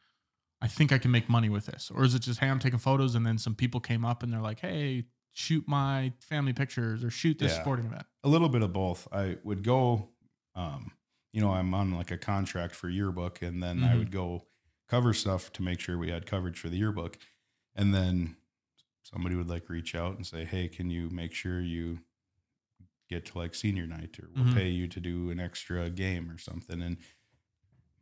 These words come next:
Speaker 2: then, you know, I started building a website and putting prices on it and stuff.
Speaker 1: Yeah.
Speaker 2: And, but it, it, it started with me just shooting stuff for school and,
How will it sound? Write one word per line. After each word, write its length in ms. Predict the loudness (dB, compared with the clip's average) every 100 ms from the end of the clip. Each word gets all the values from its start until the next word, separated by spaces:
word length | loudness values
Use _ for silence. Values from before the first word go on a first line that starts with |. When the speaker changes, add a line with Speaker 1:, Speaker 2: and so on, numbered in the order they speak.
| _
Speaker 2:
then, 420 | 0 2 2 0 -6 _ _ _ _ _ _ -20
you 100 | -20
know, 180 | -18 -20
I 400 | -20 _ _ -8
started 320 | -2 -2 0
building 320 | 0 2 0
a 40 |
website 520 | 0 -2 -2 -2 0 0
and 120 | -2
putting 200 | -4 -6
prices 460 | -6 -4 -2 -4
on 200 | -4 -4 -4
it 60 |
and 140 | -4 -6
stuff. 380 | -2 0 0 -2
Speaker 1:
Yeah. 60 |
Speaker 2:
And, 100 | -10 -16 _ _ _
but 80 | 4
it, 160 | 4 4
it, 140 | 0 0 -4
it 100 | -2
started 320 | 0 2 2
with 160 | 2 2
me 140 | 0
just 200 | 0 -2
shooting 300 | 0 0 0
stuff 220 | -2 -4
for 140 | -6 -6
school 540 | -4 2 4 4 2
and, 320 | 0 -2 -6